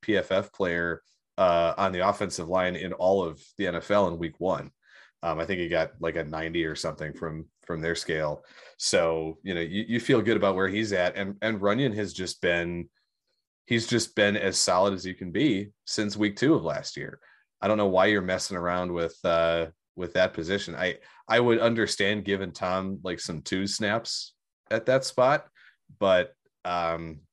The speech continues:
you know, the only thing I can think of there is, okay, we're gonna have Tom be our, our backup at four different positions or something, and just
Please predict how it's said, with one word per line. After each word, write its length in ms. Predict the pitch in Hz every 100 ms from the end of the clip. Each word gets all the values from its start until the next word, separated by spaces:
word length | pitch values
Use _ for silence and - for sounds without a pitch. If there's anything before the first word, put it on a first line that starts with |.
| _ _ _ _ _ _ _ _ -
you 80 | 104
know, 100 | 95
the 160 | 90 107
only 200 | 127 123
thing 180 | 120 113
I 40 |
can 200 | 110 98
think 180 | 101 98
of 160 | 90
there 260 | 90 85 85
is, 240 | 82 80 -
okay, 220 | 90 90
we're 140 | 82
gonna 160 | 113 110
have 140 | 101
Tom 320 | - 92 95 85
be 180 | 85
our, 280 | 78 80 76 _ _ -
our 120 | 87
backup 480 | - 82 85 80 76
at 200 | 78 76
four 260 | - 101 90
different 300 | 87 82 78
positions 640 | 78 78 76 - 67 - -
or 60 |
something, 440 | - 71 71 69 - - - _
and 180 | 98 87
just 460 | 78 85 - -